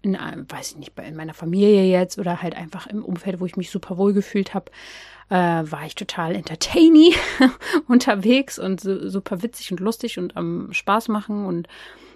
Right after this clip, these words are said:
so weiter und mochte es auch auf der einen Seite irgendwie total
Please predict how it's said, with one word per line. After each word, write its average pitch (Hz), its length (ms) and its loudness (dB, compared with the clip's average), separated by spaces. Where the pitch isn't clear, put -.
so 160 100 -12
weiter 214 440 -2
und 208 220 -6
mochte 202 540 -2
es 247 100 -8
auch - 120 -8
auf - 160 -8
der - 140 -6
einen 214 280 -2
Seite 202 400 -2
irgendwie 196 360 0
total 185 680 0